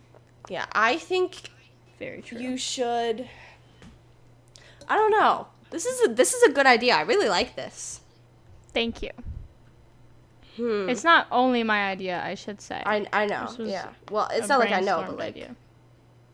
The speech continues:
Speaker 2: Wow,
Speaker 1: yeah.
Speaker 2: you trying to say I could never come up with something that funny?
Speaker 1: Yeah.
Speaker 2: Dang it.
Speaker 1: No, I,
Speaker 2: This is
Speaker 1: it's,
Speaker 2: devastating.
Speaker 1: it seems like a group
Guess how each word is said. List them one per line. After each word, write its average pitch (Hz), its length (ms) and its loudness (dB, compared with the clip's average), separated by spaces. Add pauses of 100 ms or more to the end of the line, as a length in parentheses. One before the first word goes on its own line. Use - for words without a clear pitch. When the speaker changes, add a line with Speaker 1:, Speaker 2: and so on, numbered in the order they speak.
(760)
Speaker 2:
Wow, 190 260 -2
Speaker 1:
yeah. - 120 -8
Speaker 2:
you 226 200 -6
trying 240 320 4
to 240 40 0
say 226 220 8
I 233 60 8
could 226 160 -4
never 214 220 0
come 220 160 -4
up 208 80 -2
with 214 80 -14
something 214 200 -6
that 202 140 -6
funny? 208 420 -8
Speaker 1:
Yeah. 277 300 4 (1500)
Speaker 2:
Dang 226 220 -2
it. - 260 -6 (1160)
Speaker 1:
No, 202 360 2
I, 208 140 4
Speaker 2:
This 233 240 -4
is 220 140 -6
Speaker 1:
it's, 220 160 0
Speaker 2:
devastating. - 400 -10
Speaker 1:
it - 20 -10
seems 233 220 -4
like 202 160 -8
a 190 80 -6
group 190 280 -10